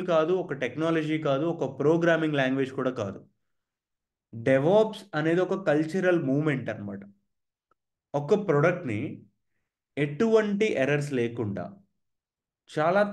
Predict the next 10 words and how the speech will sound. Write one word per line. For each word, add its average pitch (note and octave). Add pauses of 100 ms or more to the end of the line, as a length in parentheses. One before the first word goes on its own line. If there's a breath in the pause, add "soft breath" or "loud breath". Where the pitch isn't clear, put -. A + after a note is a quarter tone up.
తక్కువ G#3 (160)
కాస్ట్‌తో B2+ (1080)
చాలా F3+ (100)
స్పీడ్గా G#3 (100)
మనం F#3+ (100)
క్లయింట్కి E3
డెలివర్ C#3+
చేస్తున్నాము A#2+
అని A#2
అంటే A2+